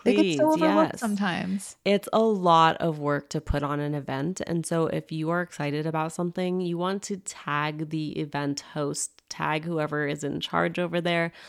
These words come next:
Speaker 2: let them know that you appreciate it, you're excited. They are also likely to share that. And if they share that, you're now in front of their audience as well.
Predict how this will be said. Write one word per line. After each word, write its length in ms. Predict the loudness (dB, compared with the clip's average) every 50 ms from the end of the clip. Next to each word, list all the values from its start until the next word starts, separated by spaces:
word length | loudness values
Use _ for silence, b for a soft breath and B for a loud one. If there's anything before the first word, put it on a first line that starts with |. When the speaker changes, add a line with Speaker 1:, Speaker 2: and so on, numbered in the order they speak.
| B B 0
Speaker 2:
let 220 | 2 2 2 2
them 120 | 2 2
know 140 | 2 4 2
that 140 | 2 2 0
you 120 | 0 0
appreciate 460 | -2 -2 -4 -6 -6 -4 -4 -4 -2 -2
it, 80 | -4
you're 140 | -4 -4 -6
excited. 480 | -8 -8 -6 -4 -4 -2 -2 -4 -4 B B B B B _
They 200 | 2 4 4 4
are 120 | 6 4 4
also 320 | 6 4 4 4 2 2
likely 460 | 2 2 2 2 0 0 0 0 -2 0
to 140 | -2 -4 -4
share 400 | -4 -4 -4 -4 -4 -2 -2 0 0
that. 320 | 0 2 2 0 0 0
And 160 | 2 2 2
if 100 | 2 2
they 160 | 2 0 0
share 300 | 0 0 0 2 4 4
that, 240 | 6 6 6 4 4
you're 120 | 4 4 4
now 220 | 4 4 4 4
in 120 | 2 2
front 240 | 0 0 -2 -4 -4
of 120 | -6 -10 -12 _ _ -4
their 260 | -2 0 0 0 0
audience 440 | -2 -2 -2 -2 -4 -4 -6 -6 -8
as 160 | -8 -6 -4
well. 340 | -4 -4 -2 -4 -8 -12